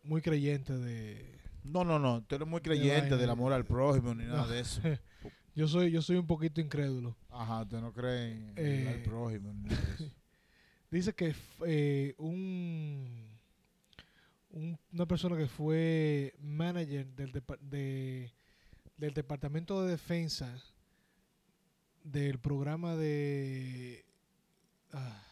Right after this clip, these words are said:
Speaker 1: shit, threat. Del programa de, de, de, del Departamento de Defensa, del programa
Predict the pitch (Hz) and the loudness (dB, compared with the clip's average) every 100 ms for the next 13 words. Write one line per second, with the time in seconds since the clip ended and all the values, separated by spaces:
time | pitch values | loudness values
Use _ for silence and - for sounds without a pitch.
0 | - - _ - - 120 - _ _ 139 | -20 -20 _ -20 -18 -20 -20 _ _ -16
1 | 139 135 _ _ _ _ _ _ _ _ | -16 -16 _ _ _ _ _ _ _ _
2 | _ _ _ _ _ _ _ - 160 156 | _ _ _ _ _ _ _ -2 0 2
3 | 175 208 202 175 165 156 156 156 151 147 | 4 4 2 2 0 0 2 2 2 -2
4 | 147 147 151 143 147 156 180 196 185 202 | -6 0 2 2 0 0 2 2 2 0
5 | 180 147 147 170 | 0 0 0 0